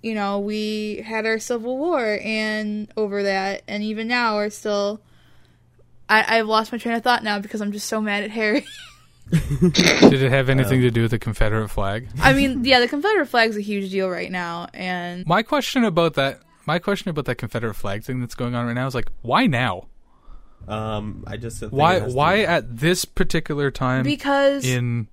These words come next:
Speaker 2: history is that suddenly a problem?
Speaker 3: I think
Speaker 1: I mean,
Speaker 3: just
Speaker 1: it's,
Speaker 3: because
Speaker 1: it's
Speaker 2: A month,
Speaker 3: it was just
Speaker 2: a
Speaker 3: the
Speaker 2: month
Speaker 3: same
Speaker 2: ago,
Speaker 3: <laughs>
Speaker 2: it wasn't a problem.
Speaker 1: It's always
Speaker 3: I think
Speaker 1: been a
Speaker 3: it's just
Speaker 1: pro-,
Speaker 3: 'cause it's
Speaker 1: well,
Speaker 3: in the same week of just, like, giving everybody equality, so they're just like,
Speaker 1: No.
Speaker 3: "Uh, we should probably get rid of that."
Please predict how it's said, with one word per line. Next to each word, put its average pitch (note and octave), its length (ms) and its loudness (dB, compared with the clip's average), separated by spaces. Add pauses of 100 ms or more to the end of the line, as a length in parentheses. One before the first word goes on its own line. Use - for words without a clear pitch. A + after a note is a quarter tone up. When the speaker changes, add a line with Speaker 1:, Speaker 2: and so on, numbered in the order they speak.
Speaker 2:
history A2+ 640 0 (320)
is C#3 240 0
that C#3 200 0
suddenly C#3+ 420 0
a B2+ 60 0
problem? B2 340 2
Speaker 3:
I - 20 -12
think F3 100 2
Speaker 1:
I - 20 6
mean, D#4+ 140 2
Speaker 3:
just D4 120 0
Speaker 1:
it's, - 80 -10
Speaker 3:
because A#2+ 160 -6
Speaker 1:
it's - 100 -2
Speaker 2:
A - 80 6
month, B2+ 260 4
Speaker 3:
it A2+ 40 -2
was B2+ 100 -6
just D3+ 120 -2
Speaker 2:
a E3 40 8
Speaker 3:
the E3 80 6
Speaker 2:
month G#3 160 6
Speaker 3:
same C3 80 2
Speaker 2:
ago, B2 400 2 (460)
Speaker 3:
<laughs> - 460 -14
Speaker 2:
it C#3 100 0
wasn't C3+ 280 0
a A#2+ 40 -2
problem. B2+ 340 0
Speaker 1:
It's - 160 -4
always D4 340 4
Speaker 3:
I E4+ 40 -2
think F4 100 -2
Speaker 1:
been - 80 -2
a - 60 -2
Speaker 3:
it's - 40 -6
just C#4+ 60 -4
Speaker 1:
pro-, D4 80 6
Speaker 3:
'cause - 20 4
it's - 0 -
Speaker 1:
well, C#4+ 60 4
Speaker 3:
in C4+ 80 2
the C4 60 0 (120)
same G#2 60 -8
week G#2 180 -6
of F#2+ 100 -8
just, G2+ 220 -8
like, F#2+ 180 -6
giving F#2 220 -8
everybody F2 300 -8
equality, E2+ 580 -12
so E2+ 200 -12
they're G2 120 -8
just G2 160 -10
like, G2+ 80 -6
Speaker 1:
No. C#4+ 180 -2
Speaker 3:
"Uh, C#4 220 0
we - 60 -6
should - 100 -6
probably A#3 220 -6
get A#2 80 -8
rid F#2+ 120 -6
of F#2 80 -6
that." F2 200 -8